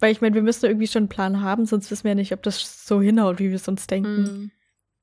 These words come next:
Speaker 1: Und grob reicht ja irgendwie nicht.
Speaker 2: Ja. Ja, das passt schon, dass wir es immer so planen und
Speaker 1: Ja.
Speaker 2: dass das dann auch sich ändert und so, bin ich,
Speaker 1: Ja.
Speaker 2: ist, ist vollkommen okay. Aber ich bin mir halt so sicher, dass es so genau
Speaker 1: Ja.
Speaker 2: so hinhaut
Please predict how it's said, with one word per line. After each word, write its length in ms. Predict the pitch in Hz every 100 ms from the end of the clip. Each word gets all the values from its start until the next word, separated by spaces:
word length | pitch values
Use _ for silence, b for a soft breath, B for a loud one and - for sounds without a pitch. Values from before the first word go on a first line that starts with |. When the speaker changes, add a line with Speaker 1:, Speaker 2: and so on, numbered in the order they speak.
| _
Speaker 1:
Und 240 | 202 190 -
grob 300 | 202 208 -
reicht 280 | 185 208 208
ja 80 |
irgendwie 260 | 185 185 185
nicht. 160 | 185 196
Speaker 2:
Ja. 320 | 190 190 190 _ _ _ _ _ _ _ _ _
Ja, 260 | - 226 233
das 140 | 220
passt 220 | 247 240
schon, 140 | 277 226
dass 160 | 220
wir 60 | 214
es 60 | 208
immer 120 | 208
so 80 | 202
planen 440 | - 208 247 233
und 80 | 202
Speaker 1:
Ja. 80 | 214
Speaker 2:
dass 80 | 202
das 100 | -
dann 140 | 190
auch 200 | 185 185 -
sich 200 | 196 -
ändert 260 | 202 254 240
und 100 | 233
so, 120 | 240
bin 120 | 208
ich, 120 | 196
Speaker 1:
Ja. 140 | 226 202
Speaker 2:
ist, 340 | 208 - - -
ist 300 | 202 - -
vollkommen 340 | 208 202 208
okay. 360 | 190 - 226 247 b b b b
Aber 380 | - 233 226 208 - b -
ich 120 | 226
bin 100 | 269
mir 60 | 302
halt 120 | 302
so 80 | 254
sicher, 280 | - 349 240
dass 180 | 262 220
es 140 | -
so 240 | 254 262
genau 240 | 247 220 226
Speaker 1:
Ja. 100 | 233
Speaker 2:
so 80 | 226
hinhaut 560 | 311 233 220 254 277